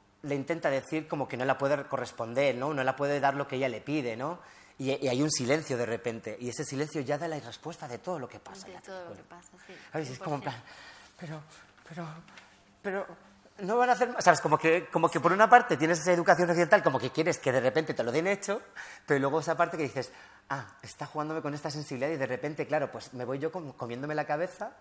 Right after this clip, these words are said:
Speaker 1: a ver lo que, lo que diría este hombre aquí o, lo que, o cómo lo haría, ¿no? Pues como el momento,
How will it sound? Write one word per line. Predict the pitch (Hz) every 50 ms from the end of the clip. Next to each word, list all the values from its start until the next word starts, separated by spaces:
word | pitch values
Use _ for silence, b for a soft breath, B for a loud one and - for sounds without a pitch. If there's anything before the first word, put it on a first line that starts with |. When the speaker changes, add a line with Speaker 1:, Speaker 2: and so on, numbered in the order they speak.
| B B B B B
Speaker 1:
a | 135
ver | 131 139 147
lo | 156 151
que, | 151 160 139 131 123 123 123
lo | 123 120
que | 135 120
diría | 123 127 139 143
este | 143 - 147
hombre | 139 147 151 143
aquí | 135 131 - 165
o, | 185
lo | 175 143
que, | - 147
o | 120 131 123 -
cómo | - 135 143 151
lo | 135 120
haría, | 120 113 117 110 104 98
¿no? | 107 139 185 - B B B B
Pues | - -
como | - 131 143
el | 165
momento, | 151 131 123 135 139 - 156 147 143 135 123 -